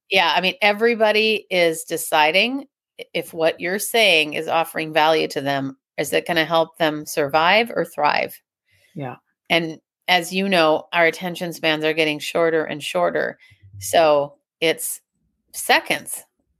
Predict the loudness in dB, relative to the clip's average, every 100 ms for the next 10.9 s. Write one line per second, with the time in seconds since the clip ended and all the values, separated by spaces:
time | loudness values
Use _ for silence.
0 | _ _ _ -10 -8 -6 -6 -6 -2 -2
1 | 0 -2 -4 -8 -8 -2 -2 0 0 -2
2 | -6 -12 -10 -2 -2 0 -4 -4 -4 0
3 | 2 0 -2 2 0 0 -4 -4 0 2
4 | 2 2 0 0 0 0 -2 -6 -8 -4
5 | -6 -4 -2 0 2 2 4 4 4 0
6 | 2 2 0 2 0 0 -20 -20 -20 -6
7 | 0 2 2 2 0 0 0 0 2 2
8 | 2 0 0 -2 -4 -4 -6 -4 0 4
9 | 4 4 2 0 -4 -4 -4 -2 0 0
10 | -2 -4 -8 -8 -4 0 2 0 -8